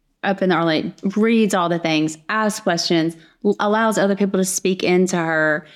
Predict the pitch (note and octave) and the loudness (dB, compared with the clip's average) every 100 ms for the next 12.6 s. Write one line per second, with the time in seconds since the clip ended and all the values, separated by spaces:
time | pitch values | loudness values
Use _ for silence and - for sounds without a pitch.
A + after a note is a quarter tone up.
0 | - _ F#3+ F3+ F3 F3 G3 G#3+ A3 G3 | -20 _ 0 2 2 0 0 0 0 0
1 | F#3 F#3 G3 F3+ F3 - - G3+ C#4+ F#3 | 0 0 0 2 2 2 0 2 2 2
2 | D#3+ F#3+ G3+ D#4+ - F4+ A#3 G3+ A#3 D4 | 0 -2 -2 -2 2 4 4 4 2 2
3 | D4 D4+ A3+ F#3+ F#3+ F3 G3 G#3 B3+ A3 | 2 2 4 4 2 0 0 2 2 2
4 | F#3+ E3+ G3+ A3+ A3+ A3+ A3 F3 E3+ - | 2 2 2 4 4 4 2 2 0 0
5 | F#3+ F#3+ G3 G3+ G3 - - _ _ _ | -2 0 0 0 -2 -8 -16 _ _ _
6 | - F3+ G3 F3+ D#3+ D#3+ - - _ F#3+ | -6 0 2 2 0 -4 -8 -20 _ 0
7 | F#3+ F#3 G3 F#3+ F#3 F3+ E3+ E3 D3+ - | 0 2 0 0 -2 0 -2 -2 0 0
8 | F3 F3+ F#3+ F#3+ F#3+ F3+ - F3+ G3 G3+ | 0 2 2 2 2 0 -2 2 2 2
9 | G3 F#3+ F3+ E3+ F3 D#3+ D#3 D3+ F#3 F3 | 2 2 2 2 0 -2 -2 0 0 0
10 | - F3+ E3+ E3 E3 E3 _ _ _ F#3 | 0 0 2 0 -2 -8 _ _ _ -2
11 | F#3+ B3+ B3+ G3 E3 D#3+ E3+ E3+ D#3+ D#3 | 0 2 4 2 0 0 0 2 0 0
12 | D#3+ D3 D3+ C#3+ D#3 | -2 -2 -2 -2 -2